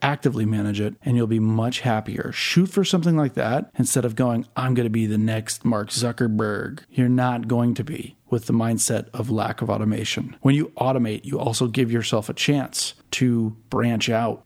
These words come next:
to diversify, to do many other things,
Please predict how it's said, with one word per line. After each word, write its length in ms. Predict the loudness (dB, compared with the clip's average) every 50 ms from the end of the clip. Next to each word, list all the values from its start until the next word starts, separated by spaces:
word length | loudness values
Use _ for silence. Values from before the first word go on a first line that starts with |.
| _ -12
to 540 | -10 -8 -4 -2 -2 -2 -2 -2 -4 -6 -8 -8 -4
diversify, 760 | -2 0 0 0 0 0 -2 -4 -2 -2 -4 -4 -6 -12 -14 -16 _ _ _ _ _ _ _ _ _ _ -8
to 540 | -4 0 2 2 2 2 2 0 -2 -4 -8 -14 _ _ _ -2
do 140 | 0 2
many 400 | 4 4 4 4 2 2 2 2
other 180 | 2 0 0 -2
things, 760 | -2 0 0 2 2 2 0 0 0 0 -2 -2 -4 -8